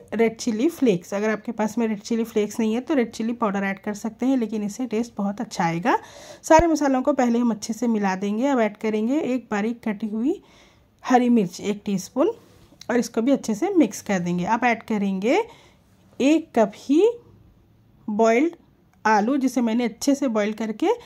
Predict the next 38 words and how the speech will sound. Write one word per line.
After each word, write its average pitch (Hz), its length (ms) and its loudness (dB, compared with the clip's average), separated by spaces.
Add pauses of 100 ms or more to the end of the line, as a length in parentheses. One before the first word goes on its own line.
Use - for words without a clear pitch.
(320)
अच्छे 240 260 4
से 359 180 -2
मैश 226 300 2
कर 196 160 -4
दिया 180 240 -4
है। 196 80 -2
अब 208 120 -4
इसे 247 260 -2
सब 277 260 -2
चीज़ों 226 300 -4
को 226 60 -6
अच्छे 226 280 -2
से 269 100 -2
मिक्स 220 240 -4
करके 226 400 -4
गार्लिक 233 380 -2
पाउडर 247 240 -2
ऐड 226 160 -2
करेंगे 240 400 -2
वन 240 240 2
टीस्पून। 214 600 -2 (1080)
वन 277 180 6
टीस्पून 311 500 4
ही 302 140 8
इसमें 262 280 -2
हम 254 300 4 (460)
पिज़्ज़ा 269 360 4
सीजनिंग 269 960 0
ऐड 220 160 2
करेंगे। 202 380 -2
ये 254 180 2
ऐड 202 160 0
करने 220 240 -2
से 247 140 -2
बहुत 220 340 -6
ही 277 40 4
अच्छा 247 260 -2
टेस्टी 226 440 -2